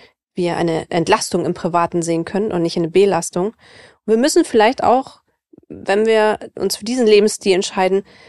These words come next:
nochmal genauer auf ein, ja, ein besseres Netzwerk auch einlassen. Also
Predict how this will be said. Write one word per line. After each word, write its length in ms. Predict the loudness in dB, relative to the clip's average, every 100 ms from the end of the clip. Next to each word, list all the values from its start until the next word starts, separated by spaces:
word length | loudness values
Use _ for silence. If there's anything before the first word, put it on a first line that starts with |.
| _
nochmal 640 | -8 -6 -4 -2 -2 -2 -6 _ -6
genauer 420 | -2 2 2 0
auf 120 | -4
ein, 420 | -4 -4 -2 -4 -8 _ _ _ _ _ _ _ _ -8
ja, 180 | -6 -4
ein 120 | -2
besseres 380 | -2 -2 -2 2
Netzwerk 440 | 2 2 -4 -2
auch 140 | -4 -4
einlassen. 560 | -4 -2 -2 -4 -6
Also 360 | -4 -4 -4